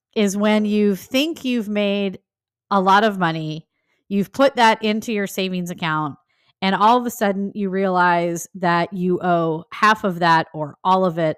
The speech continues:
or more of it, um, to the federal government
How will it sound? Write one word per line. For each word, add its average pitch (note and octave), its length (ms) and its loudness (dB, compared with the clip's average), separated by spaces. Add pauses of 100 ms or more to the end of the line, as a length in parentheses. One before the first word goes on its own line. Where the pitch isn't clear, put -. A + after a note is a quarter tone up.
or E3 180 -4
more G3+ 600 0
of E3+ 180 -6
it, D3+ 280 -6 (540)
um, E3 420 -2
to - 120 -6
the F3+ 120 0
federal F3 340 -2
government E3 480 -2